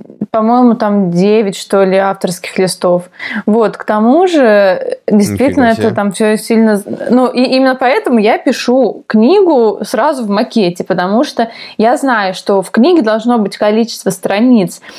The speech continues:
Speaker 1: которое кратно шестнадцати, делится на шестнадцать. Вот, потому что, ну, это особенности печати.
Speaker 2: Мгм.
Speaker 1: Э, то, как там разрезают с-, ли-, листы вот эти. Вот, то есть я знаю, что, э,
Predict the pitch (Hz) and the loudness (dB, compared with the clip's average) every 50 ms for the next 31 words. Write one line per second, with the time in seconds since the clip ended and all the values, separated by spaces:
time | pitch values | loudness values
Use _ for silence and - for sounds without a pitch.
0 | - - - - - 226 214 - 262 285 254 220 202 202 202 - 226 226 214 208 | -20 -20 -14 -6 -4 -2 0 2 2 2 2 2 0 0 -2 -2 -2 -2 -2 -2
1 | 208 196 180 180 175 - 247 247 - 226 190 170 160 - - 202 - - 233 233 | -2 -4 -4 -4 -2 -4 -4 -2 0 0 0 0 -2 -6 -10 -8 -2 0 2 2
2 | 214 196 233 214 202 196 - - 208 202 196 - - 202 - - 190 175 170 170 | 2 2 2 2 0 -2 -2 -2 0 0 0 -2 -4 -4 -2 -2 0 0 -2 -4
3 | 170 - 180 175 - - - - - - - - - 196 196 185 185 - - - | -4 -6 -8 -8 -10 -14 -18 -16 -16 -16 -12 -6 -4 -2 -2 -2 -4 -8 -8 -4
4 | 180 175 180 175 175 175 - - 196 220 208 175 - - 196 - 202 190 196 - | -2 0 0 0 -2 -2 -4 -2 -2 0 0 0 0 -2 -2 -2 -2 -4 -2 -2
5 | - 208 196 175 175 170 170 170 - - - - 165 165 - - _ _ _ _ | -2 -2 -2 0 -2 -2 -2 -4 -6 -8 -6 -4 -4 -4 -4 -8 _ _ _ _
6 | - 202 - - 190 147 143 - - - - _ - - - - - - - - | -4 -4 -2 -2 -2 -2 -2 -4 -8 -12 -12 _ -18 -14 -14 -12 -14 -14 -10 -4
7 | - 131 117 - - 127 160 208 208 208 202 208 202 202 196 180 175 - _ _ | -2 0 0 0 0 0 2 2 2 2 2 2 0 -2 -2 -6 -10 -16 _ _
8 | _ _ _ _ _ _ _ _ - - - 220 208 - 202 - - - 180 180 | _ _ _ _ _ _ _ _ -10 -6 -4 -2 -2 -2 -4 -6 -4 -4 -4 -2
9 | 180 190 208 208 180 190 185 226 196 180 175 170 - - - - - - - - | -2 -2 -2 0 0 0 0 0 0 -2 -2 -4 -8 -12 -16 -14 -12 -10 -4 0
10 | 196 196 175 185 190 - 190 180 180 - - - - 359 403 403 359 294 294 285 | 0 2 2 2 2 2 2 0 -2 -4 -6 -2 0 2 2 2 2 0 0 0
11 | - 254 220 214 208 - 202 202 - - - - - - - _ _ 226 226 220 | 2 2 0 0 0 -2 -4 -6 -8 -14 -18 -18 -18 -18 -20 _ _ 0 2 2
12 | 202 208 - 208 208 - 262 269 285 247 262 269 269 254 226 220 - - 220 220 | 2 0 0 0 0 2 0 0 2 0 0 2 2 0 0 -2 -2 -2 0 2
13 | 214 214 214 208 208 202 196 185 175 170 - 101 - - - - - - - - | 2 2 2 2 2 2 2 0 0 -2 -2 -4 -4 -4 -6 -6 -8 -8 -10 -12